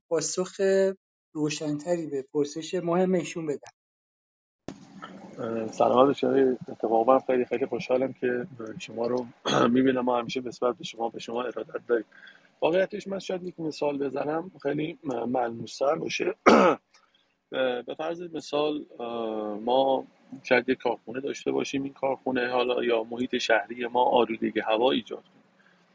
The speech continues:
Speaker 2: خب این آلودگی هوا ممکن هست که باعث بشه که سلامت اون شهروندان به خطر بیفته. این باعث می‌شه که سیستم سلامت ما، اه، خب زیر بار هزینه‌های سلامت این شهروندان بره.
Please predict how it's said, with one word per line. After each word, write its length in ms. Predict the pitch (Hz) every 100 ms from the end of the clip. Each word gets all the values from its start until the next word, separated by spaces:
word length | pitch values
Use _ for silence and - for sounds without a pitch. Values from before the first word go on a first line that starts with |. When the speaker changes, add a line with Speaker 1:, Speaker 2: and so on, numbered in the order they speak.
| _ _ _ _ -
Speaker 2:
خب 100 | 139
این 160 | 147
آلودگی 420 | 143 127 127 131
هوا 300 | 123 117 131
ممکن 460 | 139 123 120 131 131
هست 520 | 123 131 127 - -
که 400 | - 131 127 123 117
باعث 340 | 107 117 -
بشه 240 | 123 131
که 120 | 123 120
سلامت 500 | - 113 113 113 -
اون 160 | 127 127
شهروندان 720 | - 123 117 120 117 123 123
به 60 |
خطر 360 | 110 110 - 117
بیفته. 300 | 113 113 - - -
این 140 | 127
باعث 280 | 127 131 127
می‌شه 200 | 135 131
که 220 | 131 127 - - _ _ -
سیستم 500 | - 120 - 131 139
سلامت 600 | - 127 120 117 117 123
ما، 420 | 123 120 117 123 - _ _ -
اه، 640 | 117 113 107 104 101 98
خب 180 | 110 104
زیر 300 | 107 113 117
بار 520 | 113 117 120 123 120 - _ _ _ _ -
هزینه‌های 760 | 110 - 117 110 107 101 120 120
سلامت 480 | - 110 101 117 -
این 180 | 127
شهروندان 840 | 123 - 107 104 101 98 107 123 104
بره. 120 | -